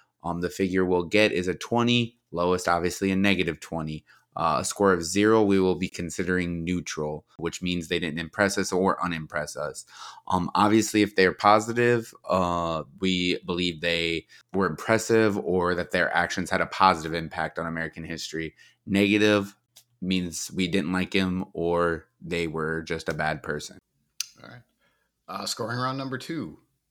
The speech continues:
Speaker 2: that word character that we are titling, Be Sure You Are Right. Then go ahead.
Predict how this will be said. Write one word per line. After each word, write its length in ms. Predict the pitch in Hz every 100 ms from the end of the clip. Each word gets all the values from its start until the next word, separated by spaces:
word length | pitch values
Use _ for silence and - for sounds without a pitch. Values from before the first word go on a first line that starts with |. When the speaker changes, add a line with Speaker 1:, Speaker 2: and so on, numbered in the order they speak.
| _ -
Speaker 2:
that 200 | 90 87
word 180 | 87
character 360 | - 107 117 117
that 180 | 82 71
we 140 | 113
are 80 | 104
titling, 540 | - 80 71 76 92 _ _ _ 78
Be 100 | 78
Sure 220 | - 80
You 260 | 80 92
Are 100 | 107
Right. 280 | 120 131 67 _ _ _ _ _ _ _ -
Then 140 | 73
go 240 | 73 76
ahead. 320 | 78 98 -